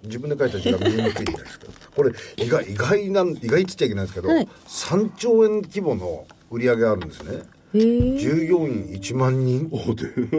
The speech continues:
Speaker 3: いですね。
Speaker 1: いや、それでもって医薬品の卸だとか、
Speaker 3: うん。
Speaker 1: 日用品の卸関係をやってる会社なんですよ。
Speaker 2: なんか、いっぱいくっつきましたよね。
Speaker 1: いや、くっついたんです。
Speaker 3: うん。
Speaker 1: そうです、そうです。その通りです。それで、結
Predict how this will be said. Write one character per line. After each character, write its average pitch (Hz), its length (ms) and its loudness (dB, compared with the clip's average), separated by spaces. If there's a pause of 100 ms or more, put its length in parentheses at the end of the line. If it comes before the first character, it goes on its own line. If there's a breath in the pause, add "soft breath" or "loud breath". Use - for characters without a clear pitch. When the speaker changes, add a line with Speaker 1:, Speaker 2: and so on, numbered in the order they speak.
(140)
Speaker 3:
い 113 40 -4
で 95 40 -10
す - 140 -14
ね。 104 140 -4
Speaker 1:
い - 20 2
や、 117 100 4
そ 123 160 0
れ - 140 4
で 160 100 4
も 156 140 4
っ 147 40 -8
て - 200 -8
医 107 100 -4
薬 160 320 0
品 175 320 -2
の 160 180 0
卸 151 380 0
だ 85 140 -6
と 85 180 -12
か、 87 220 -6
Speaker 3:
う 82 80 -4
ん。 90 60 -2
Speaker 1:
日 110 340 -4
用 165 260 0
品 147 380 -6
の 151 320 0
卸 127 340 -2
関 120 280 -6
係 76 340 -10
を 101 180 -4
や 85 120 -4
っ - 20 -8
て - 260 -14
る 85 100 -10
会 82 200 -8
社 - 120 -12
な 85 100 -10
ん 76 140 -12
で - 120 -18
す - 180 -18
よ。 69 240 -12 (380 soft breath)
Speaker 2:
な 339 140 2
ん - 20 -2
か、 208 160 -2 (160)
い 240 100 0
っ 247 40 -6 (140)
ぱ 480 100 2
い 403 80 6
く - 120 -12
っ - 140 -12
つ - 100 -10
き 622 160 -8
ま 539 100 -6
し - 120 -8
た - 80 4
よ 139 100 0
ね。 175 80 2
Speaker 1:
い 196 40 4
や、 190 60 4
く - 40 4
っ 117 60 4
つ - 0 -
い - 20 4
た - 80 -6
ん - 60 -6
で 107 40 -2
す。 101 60 0
Speaker 3:
う - 20 0
ん。 87 40 -2
Speaker 1:
そ 190 120 6
う - 40 4
で - 60 -4
す、 - 80 -6
そ 98 100 4
う 90 40 0
で 78 80 -6
す。 - 140 -16
そ 147 80 0
の 156 80 4
通 143 140 2
り - 60 -6
で - 60 -16
す。 - 140 -20 (260 soft breath)
そ - 160 -6
れ 170 100 4
で、 170 440 2
結 139 160 -6